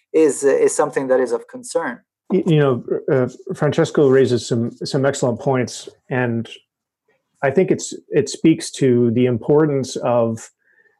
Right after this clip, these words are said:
Speaker 2: the type of information that we're trying to put out to support bureaucrats and different departments that do deal with rural issues.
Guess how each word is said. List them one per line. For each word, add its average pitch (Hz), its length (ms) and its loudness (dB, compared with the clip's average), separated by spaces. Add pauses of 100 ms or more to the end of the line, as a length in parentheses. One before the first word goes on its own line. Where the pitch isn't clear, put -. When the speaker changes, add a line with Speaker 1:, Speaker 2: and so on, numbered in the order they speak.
(420)
Speaker 2:
the 131 160 2
type 135 240 0
of 120 100 2
information 123 560 -2
that 131 80 -4
we're 123 140 0
trying 131 260 -4
to 113 80 0
put 120 220 -2
out 117 260 0
to 123 260 -2
support 139 840 0 (1500)
bureaucrats 123 800 0 (120)
and 113 460 -4 (1200)
different 147 260 0
departments 135 640 -2
that 117 180 0
do 127 220 2
deal 123 220 4
with 117 200 0
rural 110 300 0
issues. - 480 -6